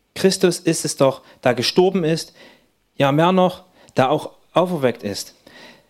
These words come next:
Äh, äh, aufer-, oder auferweckt ist. Der auch zur Rechten Gottes ist, der auch für uns eintritt. Wer will uns scheiden von der Liebe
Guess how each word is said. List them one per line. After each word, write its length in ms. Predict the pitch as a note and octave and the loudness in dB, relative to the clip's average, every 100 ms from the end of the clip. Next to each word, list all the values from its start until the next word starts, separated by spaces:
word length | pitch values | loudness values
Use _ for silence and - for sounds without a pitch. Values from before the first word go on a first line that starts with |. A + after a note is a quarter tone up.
| _ _ - | _ _ -6
Äh, 360 | B2 B2+ B2 A#2+ | 0 2 4 2
äh, 40 | G2+ - A2 A2+ G#2+ | -2 -8 -2 0 0
aufer-, 400 | C3 A#2+ A2 - - | 0 0 -2 -6 -4
oder 400 | A#2 A2+ A#2 A#2+ - | -2 0 0 -2 -6
auferweckt 360 | A#2+ A#2+ G2+ F#2 | -4 0 -2 -2
ist. 260 | F#2 - - _ _ - _ | -8 -8 -16 _ _ -20 _
Der 140 | C3 C3+ | 2 4
auch 180 | G3+ - | 2 2
zur 160 | D3 | 2
Rechten 300 | D#3+ F#3 F3 | 2 0 0
Gottes 260 | F3 D#3 D3+ | 2 0 0
ist, 400 | G#3 A3 - - - _ _ - | 0 0 -6 -16 -20 _ _ 0
der 140 | D3 | 2
auch 180 | F3+ - | 2 -2
für 180 | - E3+ | 0 2
uns 340 | G3+ G3+ - | 2 0 0
eintritt. 600 | D#3+ G#3 - C3+ A2 - - _ - | -2 -2 -4 -2 -2 -4 -18 _ 0
Wer 260 | F#3 G3 | 0 2
will 160 | G3 A3 | 0 0
uns 240 | F#3+ F3 | 0 0
scheiden 380 | - F#3 F#3+ F#3+ | 0 2 2 2
von 200 | - D#3 | 0 0
der 120 | B2+ | 2
Liebe 420 | D3+ G3 F#3+ F#3+ | 2 2 4 2